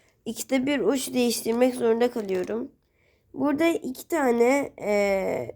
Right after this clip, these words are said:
bunların ne deniyor ismini bilmiyorum ama ince herhalde keçeli boya. Bu da aynı şekilde. Ama markaları farklı tabii.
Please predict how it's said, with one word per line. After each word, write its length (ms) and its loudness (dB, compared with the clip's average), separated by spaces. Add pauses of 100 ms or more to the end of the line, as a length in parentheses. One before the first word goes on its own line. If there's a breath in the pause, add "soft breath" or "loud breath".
(140)
bunların 400 2
ne 120 -4
deniyor 360 2
ismini 480 0
bilmiyorum 680 4
ama 180 0
ince 680 0 (560)
herhalde 420 2
keçeli 400 -8
boya. 280 0
Bu 100 -4
da 60 6
aynı 220 4
şekilde. 720 -6 (460 soft breath)
Ama 160 2
markaları 600 4
farklı 440 -6
tabii. 540 -2